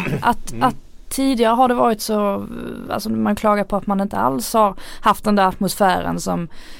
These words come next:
Speaker 1: eh, Upton Park, eh, hade och, alltså, att det inte har varit i närheten överhuvudtaget. Men att den här gången, då var det verkligen som att det kände, det var någonting elektriskt i luften.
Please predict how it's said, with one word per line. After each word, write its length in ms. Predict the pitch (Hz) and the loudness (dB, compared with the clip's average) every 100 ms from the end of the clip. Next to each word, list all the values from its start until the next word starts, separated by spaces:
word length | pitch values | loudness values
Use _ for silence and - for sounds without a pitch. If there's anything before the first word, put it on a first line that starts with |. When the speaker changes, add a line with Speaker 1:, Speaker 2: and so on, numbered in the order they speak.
| - | -12
Speaker 1:
eh, 380 | - 92 - - | -6 -2 -2 -2
Upton 280 | - - 180 | -4 -2 -2
Park, 420 | 190 175 160 - | 2 0 0 -4
eh, 240 | - - | -8 -6
hade 580 | 175 196 190 185 170 165 | 0 0 0 0 0 0
och, 280 | 160 160 160 | -2 -2 0
alltså, 340 | 190 - 175 180 | -2 -2 -4 -6
att 220 | - - | -6 -2
det 60 | |
inte 160 | 190 190 | 0 2
har 120 | 180 | 2
varit 240 | 175 165 190 | 2 0 2
i 40 | |
närheten 680 | 185 175 156 165 165 - 196 | 2 2 2 -2 -4 -4 0
överhuvudtaget. 720 | 208 196 - 190 214 180 - | 2 0 2 4 4 2 -2
Men 120 | 226 | 0
att 80 | 220 | 0
den 100 | 220 | -2
här 200 | 277 370 | 2 2
gången, 480 | 277 196 - - - - - | 2 0 -2 -10 -14 -16 -6
då 100 | - | 0
var 280 | 240 349 - | 2 4 2
det 60 | 214 | 2
verkligen 380 | 311 330 202 190 | 0 0 -4 -4
som 100 | 202 | -2
att 60 | |
det 80 | 220 | -2
kände, 260 | - 254 254 | 0 0 4
det 20 | |
var 140 | 277 | 6
någonting 320 | 269 254 233 | 6 4 4
elektriskt 600 | 220 226 - - 196 - | 0 0 -4 -6 -6 -4
i 20 | 214 | -2
luften. 460 | 226 - - 269 | -2 -4 -6 -6